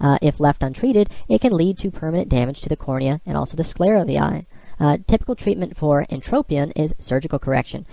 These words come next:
We're gonna cut that eyelid and rotate it outward to where the eyelashes are no longer touching the eye. The opposite of entropion is ectropion. That is an outward rotation of the eyelid. Uh, as a result of it, we have the eyelashes are well outside the eye,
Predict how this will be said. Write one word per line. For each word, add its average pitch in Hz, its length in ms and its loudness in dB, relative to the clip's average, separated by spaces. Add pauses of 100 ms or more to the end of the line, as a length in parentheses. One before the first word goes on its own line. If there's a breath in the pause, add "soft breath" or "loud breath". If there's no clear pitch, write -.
(200 loud breath)
We're 143 100 -2
gonna 139 300 0
cut 165 200 2
that - 160 2
eyelid 147 360 4
and - 120 -8
rotate 147 300 4
it 160 80 4
outward 135 460 0 (160 loud breath)
to - 60 0
where 208 120 0
the 202 120 4
eyelashes 160 500 2
are 156 120 -4
no 143 220 0
longer 156 320 0
touching 131 320 -2
the 123 140 0
eye. 139 340 0 (480 loud breath)
The 151 140 2
opposite 208 420 0
of 143 140 0
entropion 151 680 0
is 156 240 0
ectropion. 139 600 -4 (460 soft breath)
That 165 120 4
is 175 80 2
an 185 140 0
outward 156 360 0
rotation 131 460 -2
of 127 80 -2
the 123 80 0
eyelid. 131 540 2 (360 loud breath)
Uh, 139 100 2
as 139 140 2
a 143 40 -2
result 185 320 2
of 139 100 0
it, 139 160 2
we 147 80 0
have 147 220 4
the - 60 -2
eyelashes 147 460 2
are 131 120 -2
well 214 240 4
outside 156 360 2
the 143 120 0
eye, 127 260 2